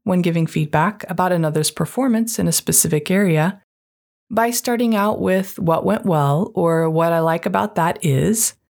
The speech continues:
and share specifics on what they did well. Then you finish up with what could have gone better or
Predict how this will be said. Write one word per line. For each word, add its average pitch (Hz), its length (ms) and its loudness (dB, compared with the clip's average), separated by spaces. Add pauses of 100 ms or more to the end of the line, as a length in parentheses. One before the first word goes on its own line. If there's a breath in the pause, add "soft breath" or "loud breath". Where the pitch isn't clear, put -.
(520)
and 233 180 -2
share 277 240 0
specifics 226 720 0
on 165 160 2
what 160 180 0
they 165 120 0
did 156 200 -2
well. - 380 -2 (640)
Then 214 220 0
you 330 120 -2
finish 233 360 0
up 175 240 -2
with 170 400 -2 (480)
what - 200 -2
could 190 120 -2
have 175 120 -2
gone 160 260 0
better 262 600 0
or 196 540 0